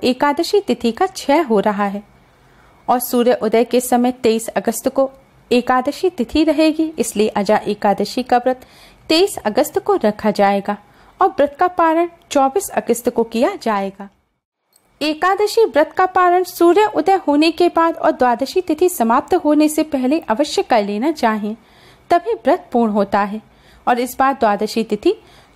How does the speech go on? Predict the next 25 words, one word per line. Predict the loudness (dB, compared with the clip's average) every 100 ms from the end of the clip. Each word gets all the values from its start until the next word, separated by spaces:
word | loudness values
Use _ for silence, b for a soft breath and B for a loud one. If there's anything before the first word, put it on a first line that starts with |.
| 0
चौबीस | 0 2 0 0
अगस्त | -2 -2 -2
की | -2 0
सुबह | 0 2 2 2
आठ | -2 -2 -2
बजकर | -4 0 -2 -2
इकतीस | -4 -4 0 -4 0
मिनट | -2 0
पर | -4
समाप्त | -2 0 0 -2
हो | -2 0
जाएगी, | 2 0 0 -8 _
इसलिए | -10 -2 -2
व्रत | 0 -4
का | -2 -4
पारण | 0 0 0 -4 b b b b 0
चौबीस | 0 0 -4
अगस्त | -2 -2 -4 -4
की | -4
सुबह | -2 0 0
पाँच | 0 0 0 -2
बजकर | 0 0
पचपन | 0 -2 -2 -2 0
मिनट | -2
से | -2 -6